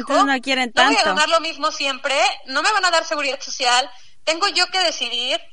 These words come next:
Speaker 2: Eh, no me van a dar casi pareja que me acompañe por el mundo,
Speaker 1: <laughs>
Speaker 2: pues no, todo eso tú lo vas a tener que buscar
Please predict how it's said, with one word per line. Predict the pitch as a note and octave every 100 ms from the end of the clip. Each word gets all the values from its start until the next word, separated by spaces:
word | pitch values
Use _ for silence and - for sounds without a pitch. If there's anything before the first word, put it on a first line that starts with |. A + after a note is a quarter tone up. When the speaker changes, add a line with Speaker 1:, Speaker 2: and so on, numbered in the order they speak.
| - - B3+
Speaker 2:
Eh, | B3 A#3+ A#3 A#3 - A#3 - - D4
no | D4
me | G4+
van | G#4 F#4
a |
dar | F#4 E4+
casi | E4+ D#4
pareja | C#4+ B3 D4+ E4+ E4
que | C4+
me | B3
acompañe | A3 A#3+ C#4 D4 A#3+
por | D#4+
el | F4 F#4
mundo, | C4 C#4+ D#4+
Speaker 1:
<laughs> | -
Speaker 2:
pues | C#4 -
no, | F4+ D#4 - - - - -
todo | D#4 F#4+
eso | G#4 G#4+ G4+ - -
tú | E4+ F#4
lo | F4+
vas | E4
a | E4+
tener | D4+ C4+ C#4+ C4+ -
que | D4
buscar | C4+ B3 - B3 C4+